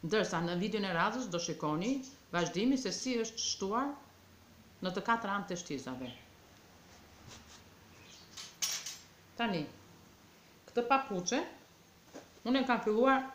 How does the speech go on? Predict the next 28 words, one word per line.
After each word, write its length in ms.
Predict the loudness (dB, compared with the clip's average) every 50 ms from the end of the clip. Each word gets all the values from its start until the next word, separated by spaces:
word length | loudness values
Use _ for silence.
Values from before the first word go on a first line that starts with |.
| -14 -14 -8 -4
me 140 | -2 2
gjashtë 380 | 4 4 4 4 2 2 0 -2
syçka. 320 | -2 0 -2 -2 -2 -4 -4 -8 -14 -20 -20 -20 -20 -20 -20 -20 -20 -20 -20 -20 -20 -20 -10 -8
Mund 140 | -2 2 4
ta 100 | 6 8
fillosh 220 | 8 8 8 6 4
edhe 140 | 4 4
me 120 | 4 2 2 4 4 6
pesë, 320 | 6 6 4 2 0 -4 -8 -12 -16 -20 -20 -20 -20 -20 -20 -20 -20 -20 -20 -8 -2 0
edhe 140 | 0 2 2 2
me 80 | 4 4 4 2 4 6
katër, 400 | 8 8 8 8 6 4 2 2 0 -4 -8 -14 -20 -20 -20 -20 -20 -20 -20 -20 -20 -20 -20 -20 -6 -4
sipas 320 | 0 0 2 2 2 2 0
dëshirës, 440 | 0 0 0 2 4 4 4 2 0
sipas 320 | 0 0 0 -2 0 -2
numrit 320 | -2 0 0 0 0 0
të 80 | -2 0 0
këmbës 280 | -2 -2 -2 -4 -4
që 100 | -4 -6 -4
mund 180 | -4 -6 -8 -8
të 80 | -8
keni. 260 | -6 -6 -6 -8 -12 -14 -18 -20 -20 -20 -20 -18 -18 -16 2 2
Kjo 120 | 4 6
papuçe 380 | 6 6 6 6 4 4 2 2
që 100 | 0 0
kam 200 | 2 0 2 4
bërë 200 | 4 4 4 2 2
unë 180 | 0 -4 -6